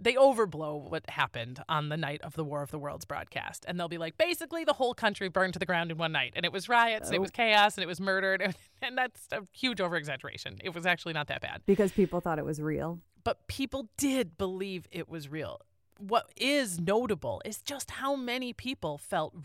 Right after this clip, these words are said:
Speaker 1: real motivating fear. The fear that motivated them to hide, to get a weapon,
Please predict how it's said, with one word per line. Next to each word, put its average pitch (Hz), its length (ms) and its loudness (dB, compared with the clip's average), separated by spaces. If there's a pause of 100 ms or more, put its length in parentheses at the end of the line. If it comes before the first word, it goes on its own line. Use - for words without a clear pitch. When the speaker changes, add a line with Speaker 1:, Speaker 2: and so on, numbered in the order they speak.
Speaker 1:
real 208 540 -2 (680)
motivating 175 960 0
fear. 147 640 -10 (440)
The 190 100 -2
fear 254 440 -4
that 208 140 0
motivated 185 560 -2
them 147 200 -2
to 156 200 -6
hide, 208 800 0
to 196 120 -8
get 160 180 -2
a 143 60 -2
weapon, 247 640 -2